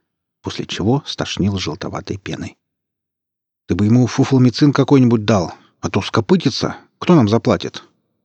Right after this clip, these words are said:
«Нечего давать», просипел Мамай,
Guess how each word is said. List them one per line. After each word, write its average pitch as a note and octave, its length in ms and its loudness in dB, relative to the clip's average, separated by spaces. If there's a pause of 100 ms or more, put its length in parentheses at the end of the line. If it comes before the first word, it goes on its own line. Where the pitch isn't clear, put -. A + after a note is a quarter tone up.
(420)
«Нечего C3 440 0
давать», F#2 520 -8 (540)
просипел F#2+ 400 -4
Мамай, F2+ 460 -2